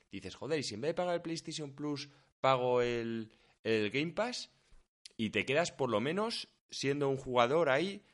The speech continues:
ya tanto de Xbox como de, como de Sony. No sé, a mí, a mí me parece que lo están haciendo muy bien. Y, y creo, personalmente, que esta generación ya la dan por perdida. La siguiente generación veo un empate de los dos, un empate técnico.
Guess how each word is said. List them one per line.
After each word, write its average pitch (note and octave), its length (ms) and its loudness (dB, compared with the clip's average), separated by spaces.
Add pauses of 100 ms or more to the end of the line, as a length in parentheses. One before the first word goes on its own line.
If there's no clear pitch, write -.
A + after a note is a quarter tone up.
(140)
ya G#2+ 240 4
tanto F#2 300 0
de B2 120 2
Xbox D#3 480 -4
como G#2 380 -2
de, D#2+ 420 0 (240)
como F#2 280 0
de E2 100 0
Sony. E2+ 340 -4 (640)
No A#2+ 100 -2
sé, C#3 80 4
a A2+ 80 6
mí, C3 100 4
a C3 120 2
mí E3 80 2
me F#3+ 80 2
parece F#3 200 4
que E3 60 -2
lo C3+ 60 2
están D3 180 -2
haciendo C#3 260 -4
muy G#2 140 -2
bien. G#2 340 -2
Y, G#2 600 -2
y A#2+ 160 0
creo, F#3+ 420 0 (240)
personalmente, B2 500 -4
que A#2 80 -4
esta C3+ 220 -4
generación G#2+ 480 -4
ya G#2+ 140 2
la B2 60 4
dan A2+ 200 0
por G2+ 160 -2
perdida. C3 560 -2 (960)
La A#2 220 6
siguiente C#3 480 0
generación A#2 680 -6
veo G#2 180 -2
un A#2+ 120 -4
empate A2 500 -4 (440)
de F2+ 120 -4
los F2 180 -4
dos, C3+ 240 -6
un G#2+ 100 -8
empate F#2+ 340 -6
técnico. C3+ 580 -6